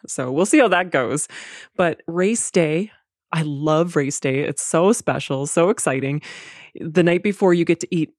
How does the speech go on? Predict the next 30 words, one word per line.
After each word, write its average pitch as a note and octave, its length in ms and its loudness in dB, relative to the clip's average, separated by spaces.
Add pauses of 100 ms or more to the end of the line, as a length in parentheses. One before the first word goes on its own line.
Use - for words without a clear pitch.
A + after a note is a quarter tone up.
(160)
this D#3 260 0
solid G#3+ 720 2
dinner, D3+ 560 0
you C#3+ 100 -6
set - 240 0
your D#3+ 80 -2
clothes G#3 800 4
out, E3+ 680 -2 (120)
and F3 80 0
then D#3+ 80 2
you D3+ 80 -4
wake G#3+ 240 2
up A3 180 4
early, G3+ 680 6 (260)
a D#3 80 -6
lot E3 200 -2
of F3+ 80 0
times D#3+ 340 -4
in C3+ 240 -8
pitch - 400 -6
black, D#3+ 520 -6 (140)
giddy, G#3 460 2 (580)
to - 160 -8
enjoy D#3 800 0 (300)
just - 260 -4
the G3+ 80 4
day, D#3 540 4
the B2+ 100 -2
celebration. D#3 880 -2 (1120)
And E3+ 340 2